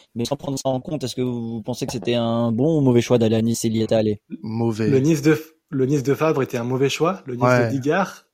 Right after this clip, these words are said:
Speaker 3: est un peu différent. J'ai
Speaker 2: Ouais.
Speaker 3: envie de dire qu'avec Digard, il pourrait faire plaisir quand
Speaker 2: Ouais,
Speaker 3: même.
Speaker 2: mais au moment, au moment, au moment où il y a la rumeur, tu peux pas prévoir que ça va se passer
Speaker 3: Ouais.
Speaker 2: comme ça.
Speaker 1: C'est ça.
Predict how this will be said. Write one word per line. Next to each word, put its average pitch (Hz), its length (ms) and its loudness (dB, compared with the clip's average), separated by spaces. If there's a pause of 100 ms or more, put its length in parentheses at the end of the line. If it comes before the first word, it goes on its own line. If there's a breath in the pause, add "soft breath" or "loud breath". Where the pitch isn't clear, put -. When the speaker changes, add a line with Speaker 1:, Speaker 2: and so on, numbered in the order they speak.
(160)
Speaker 3:
est 135 160 4
un 175 120 4
peu 196 220 2
différent. 160 480 0
J'ai 127 120 -4
Speaker 2:
Ouais. 131 120 0
Speaker 3:
envie 151 240 12
de 120 40 6
dire - 20 -2 (100)
qu'avec 127 160 -4
Digard, 147 340 0
il 131 140 -4
pourrait 143 260 -4
faire 143 160 -8
plaisir 131 280 -6
quand 143 80 4
Speaker 2:
Ouais, 165 160 12
Speaker 3:
même. 165 100 8
Speaker 2:
mais 156 80 8
au 147 80 8
moment, 156 320 6
au 151 80 4
moment, 156 340 4
au 143 80 4
moment 147 260 2
où 151 40 4
il 143 40 4
y 135 40 6
a 131 40 6
la 123 120 6
rumeur, 139 260 2
tu - 100 -10
peux 120 120 -4
pas 123 120 0
prévoir 127 340 -2
que 127 80 -8
ça 120 120 -6
va 110 100 -4
se - 80 -12
passer 120 160 -4
Speaker 3:
Ouais. 117 100 -2
Speaker 2:
comme 117 120 -6
ça. 123 160 -4
Speaker 1:
C'est 113 60 -2
ça. 113 180 2